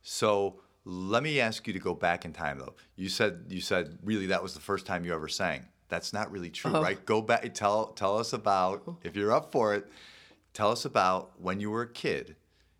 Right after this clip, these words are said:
Speaker 1: and the comment that you heard from some director, some adult.
Speaker 2: Oh, well, well,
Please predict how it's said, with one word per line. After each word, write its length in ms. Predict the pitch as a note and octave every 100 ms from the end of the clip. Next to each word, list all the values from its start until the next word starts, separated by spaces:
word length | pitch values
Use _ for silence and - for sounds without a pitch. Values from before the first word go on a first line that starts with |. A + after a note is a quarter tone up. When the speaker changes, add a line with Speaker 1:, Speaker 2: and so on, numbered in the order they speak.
| _
Speaker 1:
and 420 | F#2 F2 E2+ E2+ D#2
the 180 | F2
comment 480 | F#2 - G2 A2+ B2+
that 80 | A#2
you 180 | F#2+ A2+
heard 360 | F#2+ C#3 G2 D2
from 520 | - E2 D#2+ D#2+ D#2+
some 180 | - G2
director, 440 | G#2+ A2 G#2+ D#2+
some 180 | - F#2+
adult. 380 | F#2 A2+ - - _ _ _ -
Speaker 2:
Oh, 200 | G#3 G3
well, 460 | F#3+ F#3 E3+ E3+ - _ _ _ _
well, 440 | D#3+ D3+ B2+ B2